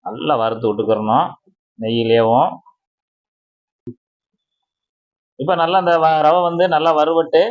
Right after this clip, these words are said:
அந்த நெய் வாசனையும் அந்த ரவை வாசனையும் நல்லா ஜம்முன்னு வந்துருச்சு. இப்போ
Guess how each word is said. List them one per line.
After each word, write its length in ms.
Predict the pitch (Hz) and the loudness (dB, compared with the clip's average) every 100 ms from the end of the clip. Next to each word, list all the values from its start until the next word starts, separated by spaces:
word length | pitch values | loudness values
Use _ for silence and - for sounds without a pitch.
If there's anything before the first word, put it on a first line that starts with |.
| - | -2
அந்த 140 | 139 | -2
நெய் 240 | 139 156 165 | 0 2 2
வாசனையும் 540 | 156 151 147 147 208 | 0 0 0 2 2
அந்த 160 | - 127 | 0 0
ரவை 220 | 127 139 156 | 0 2 2
வாசனையும் 500 | 147 147 143 156 131 | 0 0 -2 0 -2
நல்லா 160 | 135 | -2
ஜம்முன்னு 480 | 123 131 143 151 139 | 0 -2 -2 -2 0
வந்துருச்சு. 420 | 127 131 123 127 175 - _ _ _ 135 | 0 -2 -4 -2 -2 -4 _ _ _ -8
இப்போ 200 | 131 | -2